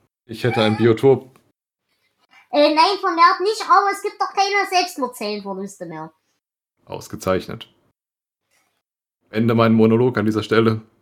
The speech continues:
Speaker 1: Danke fürs Zuhören.
Speaker 2: Ich erkläre sie hiermit zum obersten Admiral unserer Marine.
Speaker 1: Nein, das ist Jonas.
Speaker 2: Okay, dann bist du der Ausbilder. Nachwuchsförderung, dies, das.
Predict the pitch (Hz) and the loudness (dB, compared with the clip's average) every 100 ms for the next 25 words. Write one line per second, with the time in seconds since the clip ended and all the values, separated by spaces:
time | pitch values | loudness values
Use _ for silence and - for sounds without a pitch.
0 | _ _ _ - - - - - _ _ | _ _ _ -14 -12 -16 -20 -20 _ _
1 | _ _ 87 90 - 90 - 120 110 101 | _ _ -10 -10 -8 -8 -8 -4 0 0
2 | 101 - - 285 - 285 311 311 294 277 | -2 -4 -8 -8 -6 0 0 0 -6 -6
3 | 254 285 269 269 269 254 220 269 254 269 | -2 0 2 -2 -2 -12 -8 -4 0 0
4 | 247 247 - 240 233 254 226 220 240 214 | 0 -2 -2 -2 -2 -2 -4 -2 -2 -4
5 | 226 208 208 185 240 320 349 359 _ _ | -8 -8 -6 -6 -4 -2 -2 -4 _ _
6 | _ _ _ _ _ _ _ _ _ _ | _ _ _ _ _ _ _ _ _ _
7 | _ _ _ _ - 139 - - 123 - | _ _ _ _ -2 -2 -2 -4 -2 -2
8 | 76 73 65 - _ _ _ _ _ _ | -2 -2 -6 -14 _ _ _ _ _ _
9 | _ _ _ _ _ _ _ _ _ _ | _ _ _ _ _ _ _ _ _ _
10 | _ _ _ _ _ _ _ - 285 330 | _ _ _ _ _ _ _ -8 0 0
11 | 339 311 294 294 277 233 208 208 185 175 | 2 0 0 -6 0 0 0 -2 -8 -8
12 | 156 _ _ _ _ _ _ _ _ _ | -8 _ _ _ _ _ _ _ _ _
13 | _ _ _ _ _ _ - 226 220 196 | _ _ _ _ _ _ -4 -2 -2 -4
14 | - 196 175 180 175 180 - 160 - _ | -4 -4 -2 -4 -6 -10 -8 -10 -10 _